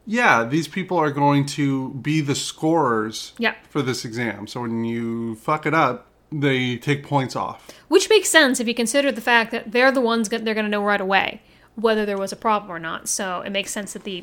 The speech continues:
Speaker 2: quote-unquote victims would actually be the test takers. And I think that what he says here is a good point, like, when you get in, I think all of us probably know, having been in a situation of, you know, crisis with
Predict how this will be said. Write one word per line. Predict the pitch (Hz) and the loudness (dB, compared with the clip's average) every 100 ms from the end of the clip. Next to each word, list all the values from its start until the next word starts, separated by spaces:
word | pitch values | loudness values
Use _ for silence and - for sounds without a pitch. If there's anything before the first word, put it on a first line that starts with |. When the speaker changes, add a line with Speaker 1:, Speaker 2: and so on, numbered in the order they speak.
| - | -8
Speaker 2:
quote-unquote | - 208 196 202 | -6 -4 -6 -2
victims | 185 220 - 190 185 | 0 0 -2 -6 -8
would | 208 | -4
actually | 190 185 - 208 | -4 -4 -8 -10
be | 190 185 | -10 -12
the | 185 | -10
test | 214 202 | -8 -8
takers. | - 214 - - 208 - | -8 -10 -10 -8 -8 2
And | 262 | 4
I | 262 | 4
think | 302 453 | 2 2
that | 415 240 | 2 4
what | 233 226 | 4 2
he | 233 | -2
says | 214 233 226 214 | 0 2 2 0
here | 262 240 214 202 - _ | -2 0 2 0 -4 _
is | - 277 - | 2 4 6
a | 285 | 4
good | 226 294 240 | 6 6 4
point, | - 262 233 277 349 - _ _ _ | -2 2 4 4 2 -2 _ _ _
like, | 269 254 240 | 0 2 2
when | 240 233 | 2 2
you | 220 | 2
get | 254 | 0
in, | 240 - | -2 0
I | 233 | 0
think | 226 277 240 - - | 2 0 -2 -8 -2
all | 311 277 330 | 8 8 8
of | |
us | 208 175 | 2 0
probably | - 220 202 196 202 | 0 0 0 -2 -4
know, | 190 170 170 170 | -2 -4 -4 -4
having | - 226 220 220 | 2 4 4 2
been | 214 208 202 196 | 2 2 2 -2
in | - 208 202 | -4 -6 -4
a | 202 | -4
situation | 233 220 226 202 190 - 190 185 | -4 -4 -4 -2 -2 -4 -6 -6
of, | - 190 170 - | -4 -4 -4 -8
you | - | -2
know, | 220 202 | 0 0
crisis | - 233 226 233 233 - | 2 2 4 2 2 0
with | 233 220 214 202 196 | -2 0 2 4 2